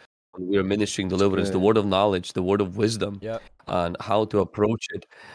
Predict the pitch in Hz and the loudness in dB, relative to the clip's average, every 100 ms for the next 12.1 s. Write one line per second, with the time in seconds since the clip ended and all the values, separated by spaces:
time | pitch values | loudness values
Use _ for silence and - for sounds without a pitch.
0 | - - 98 95 - 147 - 113 - 120 | -8 -2 0 0 0 -2 -2 -2 0 0
1 | 101 101 90 85 - _ - 92 87 90 | 2 2 2 0 -12 _ -4 -2 -2 -2
2 | 98 95 98 104 107 _ _ _ - - | -2 2 4 2 -4 _ _ _ -20 -8
3 | 101 90 101 123 - 104 98 98 92 101 | -4 0 2 2 0 -2 0 0 0 -4
4 | 95 - - 92 90 - - 90 95 104 | -4 -6 -2 0 0 -4 -6 -2 2 2
5 | 101 - - 95 90 92 87 87 - - | 0 -6 -8 -6 0 2 2 -2 -8 -2
6 | 107 98 - - 113 113 101 - 95 - | 0 0 -4 2 4 4 0 -4 -6 -4
7 | 98 95 - 98 98 104 110 98 - - | -2 -2 -2 0 2 2 2 0 -2 0
8 | 104 98 95 107 90 95 - 127 139 - | 0 2 0 0 0 0 -2 0 0 -2
9 | - - - _ - 104 110 117 175 139 | -12 -20 -20 _ -6 -4 0 2 2 2
10 | 117 117 107 - 95 - _ _ - 98 | 4 4 4 2 -2 -4 _ _ -6 -2
11 | 95 160 - 98 98 90 90 - 98 98 | 2 2 2 0 2 0 -2 -2 -2 -2
12 | - | -8